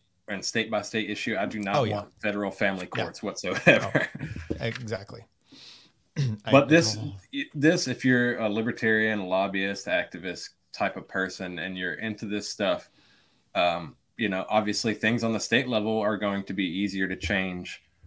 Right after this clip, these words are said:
Speaker 1: than they would be on a federal level. So, I mean, if you're interested in this stuff, it's worth looking into if you wanna see some kind of positive outcome. And,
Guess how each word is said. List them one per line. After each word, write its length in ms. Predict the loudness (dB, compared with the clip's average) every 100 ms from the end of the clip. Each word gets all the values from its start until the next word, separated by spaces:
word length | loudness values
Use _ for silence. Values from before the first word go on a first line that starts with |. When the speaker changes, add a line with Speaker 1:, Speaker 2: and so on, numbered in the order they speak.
| -20 -12
Speaker 1:
than 360 | -2 0 0 -4 -4
they 160 | -2 -2
would 220 | -2 -2
be 140 | 0
on 120 | 0 -2
a 80 |
federal 320 | 0 2 2 0
level. 220 | -2 -2
So, 260 | 0 -2 -2
I 40 |
mean, 160 | -4 -2
if 120 | 2
you're 120 | 2 2
interested 500 | 2 2 0 -2 -4
in 100 | -2
this 140 | -4
stuff, 240 | -2 0
it's 200 | -2 -4
worth 360 | 0 2 0 -4
looking 300 | -6 -4 -2
into 480 | -2 -4 -2 -2 -2
if 160 | -6 -6
you 100 | -4
wanna 220 | -2 -2
see 240 | -2 -2 -2
some 280 | 0 0
kind 200 | 2 0
of 100 | 0
positive 600 | 0 0 0 -6 -8 -10 _ _ _ _ _ _ 2
outcome. 640 | 2 0 -2 -2 -4 -8 -16 -6
And, 440 | -2 -2 -6 -12